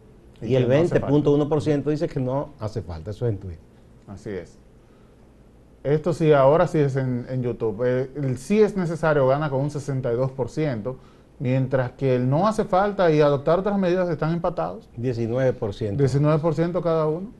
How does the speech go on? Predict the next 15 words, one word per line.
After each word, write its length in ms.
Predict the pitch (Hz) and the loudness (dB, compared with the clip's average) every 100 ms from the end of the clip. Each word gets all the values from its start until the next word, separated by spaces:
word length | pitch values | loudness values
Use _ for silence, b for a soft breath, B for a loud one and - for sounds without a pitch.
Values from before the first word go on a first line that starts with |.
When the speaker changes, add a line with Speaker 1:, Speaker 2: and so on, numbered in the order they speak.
| 151 | -12
Speaker 1:
Mira, 240 | 127 151 - - - | -8 -10 -12 -20 -12
novedad. 500 | 123 120 117 117 120 - - - - b b b b - - - - - - - - - - - - | -4 2 2 2 -4 -16 -20 -20 -20 b b b b -20 -20 -20 -20 -20 -20 -20 -20 -20 -20 -20 -12
Speaker 2:
Bueno, 300 | 117 120 107 | -4 -2 -2
aquí 320 | 104 135 135 | -4 0 2
alguna 360 | 135 110 120 120 | 2 0 -2 -2
de 100 | 113 | -2
las, 280 | 104 92 - | -4 -8 -12
eh, 320 | 107 80 - 95 | -16 -16 -16 -12
opiniones. 420 | 87 101 101 104 | -8 -6 -6 -4
Miguel 340 | 113 110 127 | -2 -2 -2
José 380 | 113 113 - 151 | -2 -4 -2 2
Almanzar 640 | 156 139 135 143 135 127 | 2 2 0 -2 -2 -2
Hernández 460 | 110 98 110 98 95 | -2 -4 -6 -6 -8
dice, 240 | 87 104 127 | -10 -14 -8
"No 600 | 120 139 165 180 190 | -2 0 2 0 -2